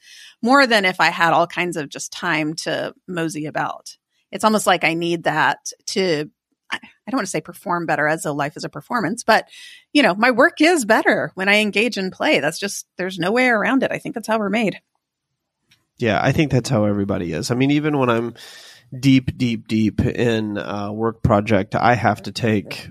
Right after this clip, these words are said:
Speaker 2: from time to time, you know, a ten or a fifteen minute break and just read something, whether it's read a poem or grab the book that's next to my desk. I always keep fiction and poetry and nonfiction really close to my desk, no matter what kind of work I'm doing.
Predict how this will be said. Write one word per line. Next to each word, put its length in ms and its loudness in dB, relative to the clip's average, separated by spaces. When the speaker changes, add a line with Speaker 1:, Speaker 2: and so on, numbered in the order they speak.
Speaker 2:
from 180 -2
time 260 0
to 60 0
time, 380 -2
you 80 -2
know, 140 -4
a 40 -6
ten 240 -4
or 80 -2
a 60 -8
fifteen 340 -8
minute 220 -2
break 240 0
and 80 0
just 160 -4
read 260 2
something, 400 -2
whether 300 -2
it's 160 -8
read 140 0
a 40 -2
poem 500 2
or 120 -4
grab 340 -4
the 80 -4
book 280 -2
that's 380 -4
next 240 -12
to 80 -20
my 120 -12
desk. 320 -6
I 100 2
always 260 4
keep 360 -8
fiction 360 -6
and 100 -6
poetry 520 -6
and 180 2
nonfiction 600 -4
really 300 4
close 280 2
to 80 -4
my 120 2
desk, 340 -4
no 100 2
matter 200 2
what 260 4
kind 240 4
of 240 0
work 240 4
I'm 120 0
doing. 360 0